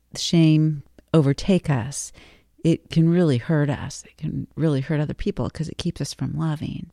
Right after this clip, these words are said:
But when we can lean into Jesus in it and receive his love and his empathy, and even through his people, you gave me empathy. I shared with you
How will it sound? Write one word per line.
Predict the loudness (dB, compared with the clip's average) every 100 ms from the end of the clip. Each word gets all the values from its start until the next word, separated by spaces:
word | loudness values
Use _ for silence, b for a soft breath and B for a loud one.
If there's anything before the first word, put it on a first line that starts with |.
| b b b b b
But | -2 0 0
when | 0
we | 0 0
can | -2 0 0
lean | 0 0
into | -4 -8
Jesus | -6 -4 -4 -6 -6
in | -6
it | -6 -6 -8 -12 -12
and | -10
receive | -8 -4 -4 -4
his | -6 -4
love | -4 -4 -4 -8 -10
and | -12
his | -10 -4
empathy, | -4 -2 -8 -6 -6 -8 -8 -8
and | -10 -10 _ _ -10
even | -4 -4 -4 B B B
through | -2 2
his | 2 0
people, | -2 0 0 -2 -2 -4 -6 b b b b -8
you | 0 2
gave | 4 4 6
me | 6
empathy. | 4 4 2 2
I | 0
shared | -2 -2 -2
with | -2
you | 4 6 6 6 2